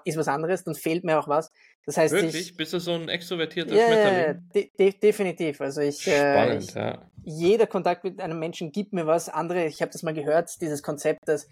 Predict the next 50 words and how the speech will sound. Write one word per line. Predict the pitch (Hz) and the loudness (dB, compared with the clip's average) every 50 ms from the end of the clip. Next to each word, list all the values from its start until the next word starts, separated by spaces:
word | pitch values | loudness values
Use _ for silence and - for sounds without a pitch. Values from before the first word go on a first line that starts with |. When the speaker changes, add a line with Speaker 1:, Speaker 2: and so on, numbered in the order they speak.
| _ _ _ _ | _ _ _ _
Speaker 1:
dass | - 143 - | -10 -8 -8
jeder | 165 139 151 160 196 202 202 208 | -6 -4 0 2 4 4 4 2
irgendwie | 202 185 190 175 156 160 180 185 165 | 2 0 -2 -2 -2 -2 0 0 0
am | 156 151 | -2 -2
Tag | - 160 147 160 190 185 - - | -2 0 0 0 0 -2 -6 -10
mit, | 175 165 160 - - - - 196 165 | -6 -6 -6 -6 -6 -10 -12 -12 -10
mit | 156 156 156 151 147 - - _ | -8 -6 -6 -8 -8 -10 -8 _
drei | - 151 151 147 160 175 175 | -2 0 2 2 2 2 0
Tokens | - - - 185 190 - 175 151 | 0 0 0 0 0 0 -2 -4
startet | - - 147 127 135 143 143 185 202 202 - _ _ _ _ _ _ _ _ - | -4 -4 -2 -2 -2 -2 0 0 -2 -2 -2 _ _ _ _ _ _ _ _ -6
und | - 156 156 160 151 - - - - - | -4 -4 -4 -4 -6 -8 -14 -16 -10 -6
introvertierte | 214 190 185 190 190 185 170 175 180 170 - 180 | -4 -2 0 0 2 2 2 2 0 0 0 0
Leute | 160 160 165 180 - 196 | 0 2 0 0 0 -2
verlieren | - - 180 165 165 196 214 196 | -4 -4 -4 0 2 2 2 2
mit | 180 165 | 2 -2
jedem | 180 156 151 156 160 | -4 -6 -6 -6 -6
menschlichen | 151 147 143 - 180 165 170 151 | -8 -8 -8 -8 -8 -8 -8 -6
Kontakt, | 147 - 165 170 170 - | -4 -2 -2 -2 -4 -4
Kontakt | - - 151 143 151 151 - | -6 -4 -2 -2 -4 -4 -4
einen. | 151 147 151 175 | -8 -6 -4 -4
Das | 180 170 - | -2 0 0
heißt, | 170 165 - | 0 0 0
am | 170 175 | -2 -6
Ende | - 170 165 185 | -4 -4 -4 -4
des | 175 165 - | -4 -2 0
Tages | 170 160 160 156 - | 0 0 0 0 -2
sind | 175 151 | -4 -4
sie | - 156 | -4 -4
leer, | 147 143 156 160 175 | -2 0 0 0 0
wenn | 165 175 165 | 0 -2 -2
sie | - 170 | 0 -2
auch | 160 - | -2 -2
nur | 175 175 | -2 -4
mit | 165 160 160 - | -4 -4 -4 -4
drei | 151 156 | -2 -2
Leuten | 156 156 160 170 - 185 | 0 2 0 0 -2 -4
zu | - - 151 | -8 -8 -8
tun | - 151 143 147 | -6 -6 -6 -4
haben | 143 143 156 147 | -4 -4 -4 -6
mussten. | 143 147 - - - - - _ _ _ _ _ _ _ _ _ | -8 -8 -8 -10 -10 -12 -12 _ _ _ _ _ _ _ _ _
Und | - 156 | -10 -6
bei | 180 160 | -4 -2
mir | 170 196 233 240 240 | 0 2 2 2 2
ist | 208 - | 0 0
so, | - 233 220 220 | 4 6 6 8
ich | 202 190 - - | 6 4 2 -2
starte | - 190 170 185 - - 196 | -2 0 0 0 2 2 2
eigentlich | 175 185 190 165 190 | 2 2 0 0 0
auf | 170 - | 0 0
null | 170 180 190 214 269 311 | 0 2 2 2 2 0